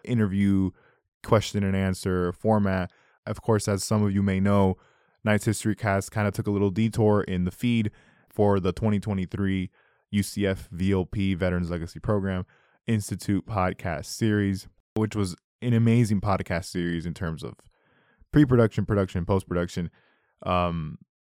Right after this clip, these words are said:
a huge shout out to Doctor Amelia Lyons for giving me the green light, essentially, to even pursue this idea of making a podcast series for the Institute.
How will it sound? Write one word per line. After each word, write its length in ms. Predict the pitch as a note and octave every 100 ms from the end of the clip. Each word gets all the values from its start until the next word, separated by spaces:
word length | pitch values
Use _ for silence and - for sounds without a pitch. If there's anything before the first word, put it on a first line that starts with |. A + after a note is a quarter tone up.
| _ _
a 140 | D#2+ F#2
huge 260 | - A2
shout 300 | - A2 G2+
out 200 | G2 F#2+ -
to 180 | G2
Doctor 340 | F#2 F#2+ F#2+ G2+
Amelia 380 | G2 G2 F#2 F2+
Lyons 480 | G2+ A2+ A2+ G#2
for 320 | - F#2+ F2+ - - _ G#2+
giving 300 | A2 A2 G#2
me 80 | G2
the 100 | F2+
green 260 | G#2 G#2
light, 160 | G#2 G2
essentially, 460 | F#2+ - G2 - F#2+
to 140 | F#2
even 340 | F#2 F#2 F#2 -
pursue 440 | - G#2+ - G2 G2
this 200 | G2+ -
idea 360 | G2 F#2+ G2+
of 280 | G2+ F#2+ F#2
making 320 | G2 G2 A2
a 80 | G2
podcast 440 | G#2+ G2+ G2+ G#2
series 420 | - G2 F#2+ F#2+ - - - _ -
for 240 | - G#2+
the 120 | F#2+
Institute. 640 | F2+ G2+ G2+ - G#2 G2+